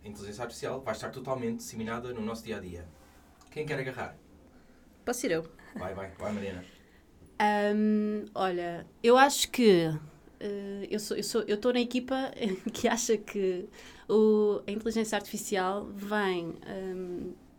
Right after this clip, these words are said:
Speaker 2: complementar aquilo, um bocadinho o nosso trabalho, não pôr em risco, e vai fazer com que, mais uma vez, porque isto também já se repete ao longo da história, venha f-, tratar de partes mais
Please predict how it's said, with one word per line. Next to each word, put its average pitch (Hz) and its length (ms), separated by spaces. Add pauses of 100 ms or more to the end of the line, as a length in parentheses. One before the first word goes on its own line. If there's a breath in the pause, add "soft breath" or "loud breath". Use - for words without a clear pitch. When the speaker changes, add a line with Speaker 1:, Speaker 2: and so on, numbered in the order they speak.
(320)
Speaker 2:
complementar 214 680
aquilo, 185 280
um - 40
bocadinho 190 320
o 190 40
nosso 185 240
trabalho, 185 540
não 208 360
pôr 196 180
em 175 80
risco, 185 480 (360 loud breath)
e 214 120
vai 208 160
fazer 214 380
com 202 180
que, 185 320 (140)
mais 214 300
uma 202 140
vez, 180 300
porque - 260
isto - 120
também 185 180
já 185 120
se 170 100
repete - 460
ao 208 80
longo 202 120
da 190 60
história, 202 420 (440 loud breath)
venha 208 280
f-, - 320 (680)
tratar 247 460
de - 80
partes - 480
mais 208 720